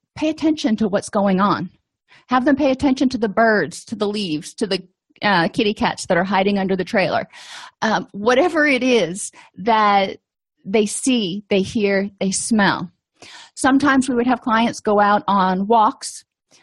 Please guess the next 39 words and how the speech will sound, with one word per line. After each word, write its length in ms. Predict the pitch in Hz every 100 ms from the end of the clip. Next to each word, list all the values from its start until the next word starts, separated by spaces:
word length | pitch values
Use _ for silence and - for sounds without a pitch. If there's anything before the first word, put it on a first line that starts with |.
| _
around, 380 | 208 208 208 226 -
we 180 | 175 233
had 140 | 202
a, 120 | 175 - 175 _ _ -
uh, 60 | 185
I 120 | 185
think 140 | 180 180
it 40 |
was 80 | 170
a 60 |
three 300 | 175 208 208
acre 460 | 185 185 196 165 190 _ _
campus, 520 | - 202 190 180 - - _ _ _ _ _ - - - -
have 180 | 330 285
them 100 | 285
go 160 | 277
out 160 | 285 285
on 100 | 269
a 60 | 254
walk 360 | 294 294 - -
and 100 | 233
come 220 | 269 226
back, 580 | 247 302 233 - - _ _ _ _ _
and 160 | 240 247
then 160 | 254
they 140 | 247 247
would 200 | 240 220 _ _
talk 300 | - 311 -
about, 420 | 233 190 180 - - _ _ _ _ 214
as 140 | 208
a 40 |
group, 460 | 196 196 302 262 -
what 260 | 180 226 -
they 120 | 214
saw, 440 | - 202 196 202
heard, 460 | 214 214 190 190 190
smelled, 640 | - 190 180 180 180 185 _ _ - _ _ -
et 140 | 190
cetera. 500 | - 285 254 117 185